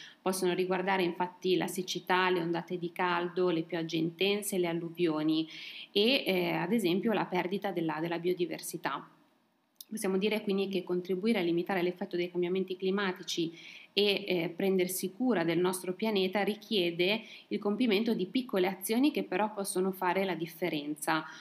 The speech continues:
come per esempio fare bene la raccolta differenziata, non abbandonare i rifiuti, mangiare in modo sale-, in modo sano e sostenibile,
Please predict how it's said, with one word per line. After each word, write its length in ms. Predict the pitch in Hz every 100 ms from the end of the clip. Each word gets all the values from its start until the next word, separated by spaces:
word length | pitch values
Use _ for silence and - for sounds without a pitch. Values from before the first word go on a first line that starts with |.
| -
come 300 | - 196 185
per 160 | 185 180
esempio 480 | 185 196 208 214 185
fare 360 | - 190 170
bene 220 | 180 180 170
la 140 | 165
raccolta 480 | 170 170 185 185 170
differenziata, 920 | 180 - 160 175 180 220 226 226 233
non 300 | 202 196 185
abbandonare 640 | 170 165 170 175 185 175
i 80 | 170
rifiuti, 720 | 226 240 196 170 170 185 214 - - -
mangiare 380 | 190 190 202 180
in 60 |
modo 200 | 180 180
sale-, 440 | 185 202 185 180 -
in 160 | 196
modo 240 | 185 185 185
sano 280 | 208 190 180
e 60 |
sostenibile, 960 | 180 190 - 269 220 180 190 196 220